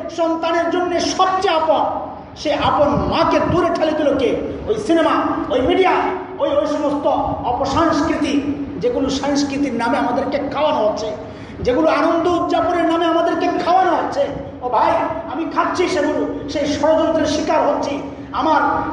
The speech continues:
আকীদা, বিশ্বাস, তেহজিব, তামাদ্দুন, আমার সামাজিক ওই সুন্দর ব্যবস্থা সব কিছু নষ্ট করে দিচ্ছে, আমার কোনো খবর নাই।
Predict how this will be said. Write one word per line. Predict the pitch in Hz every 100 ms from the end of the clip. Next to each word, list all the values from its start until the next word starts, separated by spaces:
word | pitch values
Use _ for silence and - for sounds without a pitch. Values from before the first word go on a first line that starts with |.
| -
আকীদা, | 277 294 320 277
বিশ্বাস, | - 302 285 302 - -
তেহজিব, | 330 294 311 294 302
তামাদ্দুন, | 339 349 339 359 311 - - - 311
আমার | 330 302
সামাজিক | 285 - 294 381 381 349 - - 285
ওই | 294 294
সুন্দর | 311 294 285 285
ব্যবস্থা | 294 311 - 269 - - -
সব | - 277 339 311 285 - -
কিছু | 359 330 269 160 - - 240
নষ্ট | 285 269
করে | 285 269
দিচ্ছে, | 247 262 262 269 - - -
আমার | 208 262 - 302
কোনো | 311 285 -
খবর | 233 226
নাই। | 208